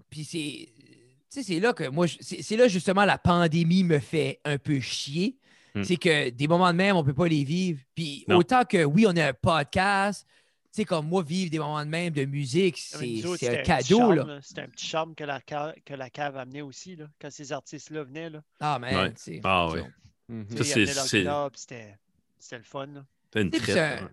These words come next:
Speaker 1: puis c'est un rêve de petit cul, man. C'est un rêve de petit cul, de petit gars qui a gardé Musique Plus, euh,
Speaker 2: Hmm.
Speaker 1: quand
Speaker 3: Reg
Speaker 1: Reg
Speaker 3: qui est
Speaker 1: avait
Speaker 3: back
Speaker 1: les
Speaker 3: au
Speaker 1: artistes,
Speaker 3: Québec.
Speaker 1: ouais.
Speaker 2: Ouais.
Speaker 1: Ouais.
Speaker 3: Back au Québec, ça
Speaker 2: Québec.
Speaker 3: recommence.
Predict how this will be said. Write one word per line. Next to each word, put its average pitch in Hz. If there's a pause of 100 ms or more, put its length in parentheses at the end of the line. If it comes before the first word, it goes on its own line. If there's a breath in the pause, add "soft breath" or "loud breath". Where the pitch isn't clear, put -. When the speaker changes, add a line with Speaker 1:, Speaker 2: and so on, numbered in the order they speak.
Speaker 1:
puis -
c'est 196
un 170
rêve 240
de 180
petit -
cul, 277
man. 135
C'est 160
un -
rêve 214
de 165
petit -
cul, 226
de 165
petit -
gars 196
qui 170
a 143
gardé 151
Musique 151
Plus, 214
euh, 143 (120)
Speaker 2:
Hmm. 107 (260)
Speaker 1:
quand 170
Speaker 3:
Reg 151 (140)
Speaker 1:
Reg 185
Speaker 3:
qui 147
est 165
Speaker 1:
avait 156
Speaker 3:
back 165
Speaker 1:
les 151
Speaker 3:
au 175
Speaker 1:
artistes, 156
Speaker 3:
Québec. 226
Speaker 1:
ouais. 180
Speaker 2:
Ouais. 233 (140)
Speaker 1:
Ouais. 107
Speaker 3:
Back 180
au 170
Québec, 180
ça 123
Speaker 2:
Québec. 156
Speaker 3:
recommence. 92